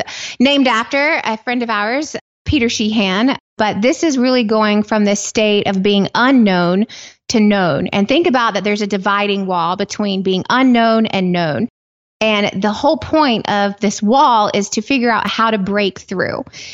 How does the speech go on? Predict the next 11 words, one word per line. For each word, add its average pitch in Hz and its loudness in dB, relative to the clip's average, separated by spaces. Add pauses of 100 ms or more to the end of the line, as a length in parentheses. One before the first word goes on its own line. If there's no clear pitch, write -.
(220)
And 208 2
the 208 2
truth 370 2
is, 220 2
is 214 -2
that 208 -2
if 208 -2
you're 226 2
trying 311 0
to 226 2
start 233 -2